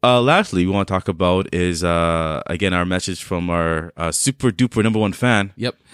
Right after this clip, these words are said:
Speaker 2: At Do Good at Darnell. His
Speaker 1: Yes.
Speaker 2: question.
Speaker 1: Co-host of the, uh, Sixth Sense Report.
Speaker 2: Yeah, Sixth Sense Report.
Speaker 1: With, uh, Joel.
Speaker 2: With Joel, uh, Nikoloff.
Speaker 1: Yes, yes. So check them out when you get a chance. Um,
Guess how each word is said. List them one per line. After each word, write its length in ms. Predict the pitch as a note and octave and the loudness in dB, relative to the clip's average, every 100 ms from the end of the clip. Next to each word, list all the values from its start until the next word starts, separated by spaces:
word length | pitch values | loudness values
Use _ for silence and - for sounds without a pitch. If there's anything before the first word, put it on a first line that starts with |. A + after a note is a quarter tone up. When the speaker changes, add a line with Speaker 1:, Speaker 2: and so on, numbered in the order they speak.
| - | -2
Speaker 2:
At 360 | C3 B2 - G#2+ | 0 0 -4 -2
Do 140 | B2 | 0
Good 220 | A#2 A#2+ | 4 2
at 100 | A2+ | 2
Darnell. 560 | A2 G#2 G#2+ A#2+ F#2+ G2 _ _ - | 2 0 2 0 0 -4 _ _ -4
His 80 | G#2 | 0
Speaker 1:
Yes. 160 | G#2 | 2
Speaker 2:
question. 500 | A#2 A#2+ - F2+ G2+ - _ _ | 2 0 -2 -6 -8 -16 _ _
Speaker 1:
Co-host 460 | - B2 B2 C3+ B2 | 0 2 4 2 2
of 140 | G#2 | 0
the, 240 | A2 G#2 G#2 | 0 0 2
uh, 280 | G2+ G2+ G2+ | 2 2 0
Sixth 200 | B2 - | -2 -2
Sense 140 | E3+ | -2
Report. 300 | D#3+ F2+ - | 0 0 0
Speaker 2:
Yeah, 180 | - B2 | -2 -2
Sixth 220 | - A2+ | -2 -4
Sense 180 | A#2 G#2 | -4 -4
Report. 320 | G2+ - F#2 F#2 | -6 -4 -2 0
Speaker 1:
With, 120 | F#2 | 2
uh, 140 | G2 | 2
Joel. 280 | F2+ B2 E2 - _ _ | 4 2 2 -4 _ _
Speaker 2:
With 140 | G2+ - | -8 -4
Joel, 360 | G#2 A2 A2 | 0 0 0
uh, 160 | G#2 G2+ | -2 -2
Nikoloff. 520 | F#2 F#2 D#2 C2+ - A2+ | -4 -4 -8 -8 -6 0
Speaker 1:
Yes, 300 | C#3 - A#2 | 0 -2 -2
yes. 160 | G2 - | -2 0
So 180 | F2+ F2 | 0 0
check 140 | A2+ | -2
them 120 | B2+ | -2
out 40 | G2 | -2
when 80 | E2 | -2
you 40 | |
get 80 | E2 | -4
a 40 | |
chance. 320 | - D#2+ F#2+ - - - - - | -2 -2 -4 -8 -18 -20 -20 -2
Um, 420 | F2+ F#2+ F#2 F2+ | 2 4 2 -2